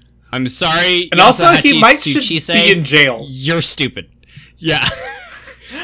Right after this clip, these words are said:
Speaker 2: Like,
Speaker 1: Yeah.
Speaker 2: I was texting my
Speaker 1: It
Speaker 2: girlfriend while I was reading this book. I was like,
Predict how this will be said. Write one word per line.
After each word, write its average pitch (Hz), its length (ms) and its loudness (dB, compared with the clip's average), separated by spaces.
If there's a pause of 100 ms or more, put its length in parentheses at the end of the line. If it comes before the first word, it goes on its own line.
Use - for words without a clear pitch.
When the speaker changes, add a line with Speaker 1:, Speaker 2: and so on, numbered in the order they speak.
Speaker 2:
Like, - 380 0
Speaker 1:
Yeah. 254 60 6
Speaker 2:
I 285 40 6
was - 160 2
texting 330 420 -2
my 254 140 2
Speaker 1:
It - 60 0
Speaker 2:
girlfriend 214 460 0
while 208 120 0
I 202 60 0
was 175 140 -6
reading 208 260 -6
this 196 160 -4
book. 185 340 -4
I 208 160 2
was 240 80 -4
like, 240 280 -2